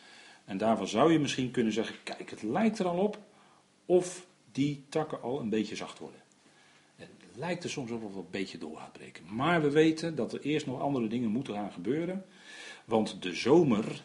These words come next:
de zomer is in de schrift vaak een beeld van het komende koninkrijk.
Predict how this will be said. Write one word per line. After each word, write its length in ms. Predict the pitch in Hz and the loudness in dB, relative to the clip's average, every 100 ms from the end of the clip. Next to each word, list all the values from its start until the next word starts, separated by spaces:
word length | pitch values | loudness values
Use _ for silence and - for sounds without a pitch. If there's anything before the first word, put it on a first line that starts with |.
| - | -14
de 160 | 90 | -10
zomer 340 | 85 117 113 90 | -2 0 0 -2
is 120 | 90 | -6
in 100 | 92 | -6
de 60 | 87 | -6
schrift 320 | - 98 - | -6 -6 -6
vaak 300 | 110 101 98 | -6 -6 -6
een 180 | 92 80 | -10 -6
beeld 300 | 101 107 - | -2 -2 -4
van 260 | 92 87 | -8 -8
het 160 | - - | -10 -10
komende 380 | - 117 92 82 | -2 0 0 -4
koninkrijk. 760 | - 143 104 82 80 95 - | -2 0 0 -4 -8 -8 -12